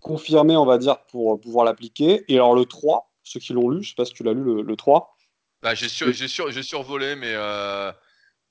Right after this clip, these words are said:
Speaker 2: en fait, bah, pour connaître, euh, Jérôme, euh, je vois où il veut en venir. Et en fait, ce que je trouve, euh, « dommage », entre guillemets, c'est que, euh, bah, je sais pas si tu suis, euh, Leadercast, et cetera, mais en fait, moi,
Speaker 1: Ouais.
Speaker 2: je,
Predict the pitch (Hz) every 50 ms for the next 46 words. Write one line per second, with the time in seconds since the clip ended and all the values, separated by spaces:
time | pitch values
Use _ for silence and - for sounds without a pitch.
0 | _ - 113 113 - 147 147 143 - 123 110 113 107 - - 104 - 120 117 117
1 | 117 107 110 110 107 104 104 101 98 98 95 95 92 92 87 71 _ 101 95 -
2 | - 110 110 120 127 127 127 110 95 92 90 90 85 78 _ _ _ _ _ _
3 | - 107 117 113 110 123 143 143 139 139 131 123 110 127 127 127 127 147 165 185
4 | 170 139 127 120 - - 156 156 151 - - - - _ _ _ _ _ - -
5 | - - 117 104 107 110 - - _ 123 120 113 110 104 101 101 98 98 95 95
6 | 92 87 - _ _ _ _ - 143 143 151 170 160 143 131 - - - 131 131
7 | 143 165 190 190 _ _ _ _ _ _ _ _ _ _ _ _ - - - -
8 | 131 127 127 - 143 135 135 131 127 117 113 110 110 107 104 98 104 - - 113
9 | 123 117 - 117 107 - - - 120 120 120 110 107 110 110 110 110 214 - 123
10 | - 123 - - - 139 135 170 175 139 120 113 - 160 170 - - _ _ -
11 | _ _ _ _ _ _ 123 143 165 156 143